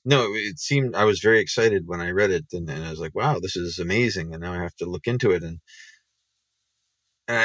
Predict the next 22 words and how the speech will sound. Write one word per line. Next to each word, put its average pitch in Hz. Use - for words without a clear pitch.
I, 123
I 123
didn't 151
hear 135
from 110
the 104
astronomy 110
community 104
the 85
sort 98
of, 85
um, 82
generic 104
or, 90
or 95
general 101
acceptance 87
of 76
this. -
Like, -
I, 80
I, 85